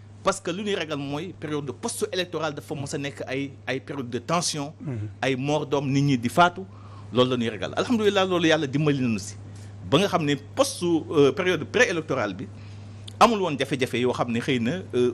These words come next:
Speaker 1: majeur. Ba nu dem ci élection, te bi ñu demee ci élection yi tamit ku nekk gis na bisu élection yi, wax dëgg Yàlla.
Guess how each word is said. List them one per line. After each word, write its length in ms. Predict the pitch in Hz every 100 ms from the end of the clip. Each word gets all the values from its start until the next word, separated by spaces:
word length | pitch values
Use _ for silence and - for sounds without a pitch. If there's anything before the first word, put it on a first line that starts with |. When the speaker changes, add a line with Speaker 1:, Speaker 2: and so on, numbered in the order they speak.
| -
Speaker 1:
majeur. 480 | 127 165 170 175 107 - - - - - - - - - - - -
Ba 80 | 156
nu 100 | 165
dem 160 | 160
ci 80 | 151
élection, 500 | 139 127 - 123 185 - - - -
te 80 | -
bi 140 | 131 214
ñu 60 |
demee 200 | 240 196
ci 60 | 202
élection 300 | 160 151 147
yi 60 | 139
tamit 220 | 139 131
ku 120 | 151
nekk 200 | 170 151
gis 120 | 143 151
na 180 | 131 104
bisu 280 | 95 156 220 180
élection 420 | 175 156 - 147
yi, 100 | 110
wax 160 | 110 113
dëgg 120 | 139
Yàlla. 300 | 143 123 87